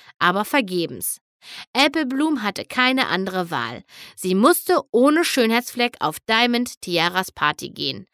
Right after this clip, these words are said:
Aber dass es so schrecklich werden würde, hätte sie nicht gedacht. Während sich alle anderen Ponys auf der Party amüsierten,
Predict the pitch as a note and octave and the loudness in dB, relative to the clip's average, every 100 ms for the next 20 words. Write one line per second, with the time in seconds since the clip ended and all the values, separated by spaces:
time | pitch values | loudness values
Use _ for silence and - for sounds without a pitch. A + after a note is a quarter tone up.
0 | - - - - G3+ G3 F#3 - G#3 G#3 | -20 -18 -4 2 4 4 2 0 -6 -4
1 | G#3 - G3+ E4+ D4 - E3 F3 E3+ F#3 | -6 -4 2 4 2 -2 -4 -4 -2 0
2 | E3 F3 F3 F3 F#3 A#3+ - - G#3 G#3+ | 0 -2 0 0 0 -4 -8 -2 -2 0
3 | A3+ D4+ B3 G3 - - F3 A2+ - - | 2 4 6 4 -2 -10 -8 -8 -10 -18
4 | - - - - - B3 C4+ C#4+ D#4 - | -20 -20 -18 -8 2 4 4 0 -2 -2
5 | - D#4+ F#4+ - A3+ A#3+ A#3 A#3+ G#3 F3+ | 2 4 4 4 2 0 0 -2 0 0
6 | G3 - F3 - F3 - G#3 - - F3 | 0 -2 -6 -6 -6 -2 -2 -2 -6 -6
7 | E3 G#3+ C4 C4+ B3 | -4 2 2 0 -6